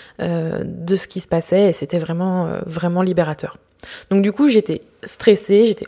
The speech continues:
anxieuse, je me sentais totalement submergée, je, comme je vous l'expliquais, je me sentais épuisée. Le fait d'aller quatre fois chez l'ostéopathe, voilà, c'était pour moi un des <laughs> symptômes aussi un peu clairs.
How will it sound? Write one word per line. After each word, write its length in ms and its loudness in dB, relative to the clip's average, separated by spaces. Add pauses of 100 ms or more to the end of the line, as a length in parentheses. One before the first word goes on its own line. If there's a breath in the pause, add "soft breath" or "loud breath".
anxieuse, 580 4
je 40 0
me 60 -2
sentais 300 -12
totalement 360 -2
submergée, 720 6
je, 100 4
comme 220 -2
je 60 -6
vous 60 -6
l'expliquais, 580 -2
je 80 -6
me 120 -6
sentais 380 -6
épuisée. 640 2 (460 loud breath)
Le 100 -6
fait 140 2
d'aller 220 6
quatre 200 -2
fois 120 0
chez 140 -2
l'ostéopathe, 560 -2
voilà, 200 -2
c'était 240 -8
pour 140 -8
moi 160 -2
un 120 0
des 80 -2
<laughs> 0 -
symptômes 680 -2
aussi 340 -2
un 100 0
peu 180 2
clairs. 540 2